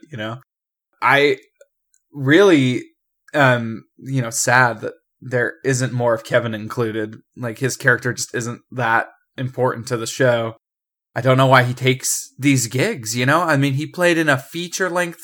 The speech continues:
film, uh, in Lilo and Stitch, and he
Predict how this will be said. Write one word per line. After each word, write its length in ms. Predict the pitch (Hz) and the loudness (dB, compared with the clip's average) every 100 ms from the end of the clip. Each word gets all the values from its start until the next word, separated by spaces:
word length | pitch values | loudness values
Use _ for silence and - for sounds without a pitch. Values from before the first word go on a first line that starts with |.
| - | -8
film, 420 | 170 190 180 170 - _ _ _ _ | -4 -2 -4 -8 -16 _ _ _ _
uh, 260 | 135 143 143 | -4 0 0
in 200 | 139 135 | 0 0
Lilo 300 | 139 151 143 | 2 0 0
and 160 | 131 120 | 0 -2
Stitch, 640 | - - 233 220 - - - | -4 4 6 6 -2 -12 -6
and 280 | 117 113 | -8 -6
he 340 | 113 120 110 | -10 -8 -8